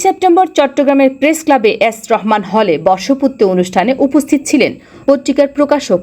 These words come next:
ও সম্পাদক ডক্টর মোহাম্মদ শাহজাহান মজুমদার, ব্যবস্থাপনা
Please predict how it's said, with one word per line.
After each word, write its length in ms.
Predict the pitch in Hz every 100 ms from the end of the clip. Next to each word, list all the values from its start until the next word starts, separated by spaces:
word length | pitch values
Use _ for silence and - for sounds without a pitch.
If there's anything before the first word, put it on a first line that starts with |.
| -
ও 20 | 220
সম্পাদক 460 | 269 277 180 - 101 - - - 214
ডক্টর 300 | 254 262 254
মোহাম্মদ 280 | 202 190 185 185
শাহজাহান 420 | 233 196 185 196 196
মজুমদার, 480 | 156 143 139 127 - - - - - 160
ব্যবস্থাপনা 580 | 175 233 262 262 220